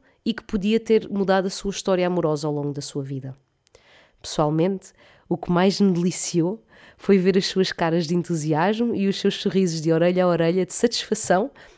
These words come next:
pelos resultados que começaram a ter e pela quantidade de coisas novas que aprenderam e que eles próprios disseram: "Isto devia ser ensinado na escola."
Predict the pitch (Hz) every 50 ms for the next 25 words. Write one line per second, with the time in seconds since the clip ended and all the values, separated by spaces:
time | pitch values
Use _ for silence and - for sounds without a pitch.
0 | _ - - - 202 202 208 175 180 160 151 190 190 - 185 175 - - - -
1 | 175 156 - - 175 156 156 151 147 147 147 - 185 254 - - _ _ - -
2 | - - - 190 208 208 233 226 226 226 226 220 226 202 220 214 190 196 190 185
3 | 175 - - - 254 262 233 262 233 208 214 202 196 196 190 - - 214 208 -
4 | 190 190 185 170 175 196 220 226 240 233 _ - 214 208 - - 202 180 - -
5 | - 190 196 196 - 214 202 175 185 170 - - 180 175 185 202 202 208 _ _
6 | _ _ _ _ _ _ _ - 233 220 - - - - 165 160 190 185 175 -
7 | - 175 165 165 170 165 - 165 160 151 147 147 139 147 147 - - - 139 131
8 | 135 139 135